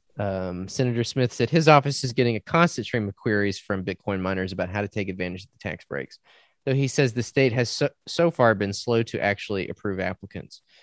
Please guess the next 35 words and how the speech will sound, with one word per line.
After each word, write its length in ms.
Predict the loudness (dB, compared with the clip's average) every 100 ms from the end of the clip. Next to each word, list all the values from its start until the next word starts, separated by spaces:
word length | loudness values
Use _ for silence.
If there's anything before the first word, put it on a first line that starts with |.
| _ -8
On 80 | -8
top 300 | 0 0 2
of 100 | -2
the 80 | -4
tax 360 | -2 -2 -2
incentives, 440 | -8 -4 -2 -2 -4
Kentucky's 720 | -8 -2 -2 -2 -4 -4 -8 _ _ _ _ -12
existing 480 | -2 0 0 0 2
power 300 | 6 6 4
infrastructure 560 | 0 -4 -2 -2 -2
is 180 | -4 -4
itself 380 | -4 0 0 0
a 40 |
major 340 | -2 -2 -4 -6
draw, 240 | -2 -2
the 100 | -4
company 360 | -8 -8 -8 -8
say. 320 | -6 -6 -6 _ _ _
The 60 | -10
state 380 | -2 2 2 2
is 140 | -2
studded 440 | -2 0 4 4 4
with 240 | 0 -2
abandoned 520 | -4 0 0 0 0
industrial 560 | 0 0 -2 0 -2 -2
and 160 | -2 -4
coal 220 | -2 -2
sites 380 | 0 0 -2 -2
already 360 | -4 -2 -2 -4
wired 420 | -2 0 0 -4
to 120 | -8
handle 280 | -8 -8 -6
large-scale 580 | -4 -6 -6 -6 -6 -4
energy 340 | -6 -8 -10
supplies. 600 | -12 -10 -8 -6 -8 -12